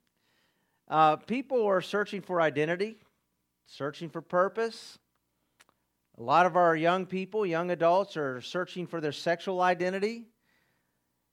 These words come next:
And so there's this wandering time. There's a time where people are trying to find something very important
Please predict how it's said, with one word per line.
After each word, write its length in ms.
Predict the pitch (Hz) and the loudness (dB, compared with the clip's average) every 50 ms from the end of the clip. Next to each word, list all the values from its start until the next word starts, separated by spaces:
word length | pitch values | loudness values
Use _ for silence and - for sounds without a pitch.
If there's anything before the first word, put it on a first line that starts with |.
| _ | _
And 200 | - - 160 160 | -8 -6 -6 -6
so 420 | - 185 196 196 190 185 180 175 - - - _ _ _ _ - | 0 4 4 6 6 4 2 -2 -6 -14 -20 _ _ _ _ -6
there's 320 | 165 180 190 196 190 156 | -2 -2 0 0 -2 -2
this 240 | - 196 180 - - | -4 -6 -6 -6 -8
wandering 640 | 170 165 190 220 269 294 262 214 175 147 131 123 113 | -6 -4 -2 -2 -2 -2 -4 -4 -6 -6 -6 -8 -8
time. 500 | - 143 127 120 117 113 107 107 110 113 120 123 | -8 -6 -4 -4 -4 -6 -8 -10 -14 -18 -20 -12
There's 280 | 135 139 147 147 135 139 | -8 -6 -6 -6 -6 -8
a 40 | 135 | -12
time 400 | - - 170 170 180 196 208 196 | -6 -2 0 2 2 2 2 0
where 120 | 175 160 | -2 -4
people 320 | 147 - 175 180 - 190 180 | -4 -6 -10 -8 -4 -2 -2
are 100 | 165 151 | -2 -2
trying 380 | - - 170 160 160 180 185 | -4 -4 -4 -2 -2 -4 -6
to 340 | 170 - 180 175 170 165 151 - _ _ _ | -6 -4 -4 -2 -2 -4 -6 -12 _ _ _
find 380 | - 156 156 160 170 175 175 160 | -2 0 0 2 0 -2 -2 -4
something 320 | - 175 170 - 175 156 | -6 -6 -6 -6 -8 -10
very 260 | 135 123 143 147 151 160 | -6 -6 -4 -4 -4 -6
important 580 | 156 139 - - 165 165 139 110 101 104 110 | -8 -10 -10 -10 -10 -10 -10 -12 -14 -16 -18